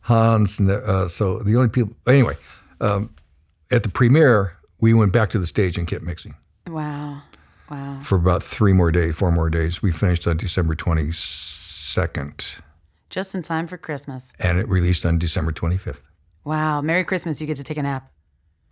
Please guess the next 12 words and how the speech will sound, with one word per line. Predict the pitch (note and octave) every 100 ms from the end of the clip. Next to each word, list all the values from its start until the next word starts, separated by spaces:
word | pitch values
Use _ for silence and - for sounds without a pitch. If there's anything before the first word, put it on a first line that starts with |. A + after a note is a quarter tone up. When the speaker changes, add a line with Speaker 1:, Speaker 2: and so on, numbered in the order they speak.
| _ -
Speaker 1:
Yeah. | D2+ C2+ -
Speaker 2:
<laughs> | - D3 C#3 A3 - - G#3+
Truthfully. | - G3+ G3+ F3 C#3+ - -
Yeah. | G3 G3+ F#3+ D3 C#3 _ _ _ -
Wow. | E3 A3+ G3+ D3+ C3 -
That | - A#3+
must | A3 -
have |
been | F3
a | D#3
crazy | - - E4 F#3 G#3 G3
adventure. | E3 F3+ F3+ C#3+ C#3